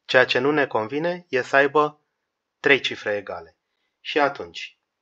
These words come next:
cazurile posibile ca mai sus sunt nouă sute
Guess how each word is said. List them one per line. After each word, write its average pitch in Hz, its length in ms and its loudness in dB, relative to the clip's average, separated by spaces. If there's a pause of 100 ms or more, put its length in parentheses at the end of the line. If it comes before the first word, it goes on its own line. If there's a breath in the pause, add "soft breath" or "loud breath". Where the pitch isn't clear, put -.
(140)
cazurile 127 480 2
posibile 110 440 -8
ca 107 120 -4
mai 107 160 -6
sus 110 200 -10
sunt 98 180 -10
nouă 98 240 -6
sute 175 480 -6